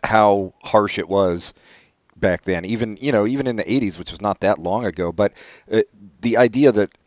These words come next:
all these people were, like, barely getting by in their lives, and the one thing that they really had to look forward to were, were these balls, and you could,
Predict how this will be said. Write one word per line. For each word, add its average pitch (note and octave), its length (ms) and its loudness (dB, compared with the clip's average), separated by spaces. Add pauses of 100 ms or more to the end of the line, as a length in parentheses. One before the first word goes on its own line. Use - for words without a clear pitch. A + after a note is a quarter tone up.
(320)
all C3 180 6
these B2+ 260 0
people F#2+ 560 -2 (760)
were, A2+ 160 2
like, G#2 300 0 (460)
barely A2+ 380 4
getting G#2 300 0
by F#2 500 2
in G2+ 120 -8
their F#2 140 -4
lives, F2+ 440 0
and F2+ 360 -8 (420)
the G#2 100 -4
one A#2+ 340 0
thing A2+ 360 -4
that F#2 160 -6
they G2+ 120 2
really G2+ 400 0
had F2+ 200 -2
to F#2+ 40 -2
look F#2+ 160 -4
forward G#2+ 340 -4
to F#2+ 140 -10
were, E2+ 240 -8
were F#2 200 -4
these E2+ 200 -8
balls, F2+ 560 2
and G2 140 -10
you G2 80 -12
could, E2+ 160 -16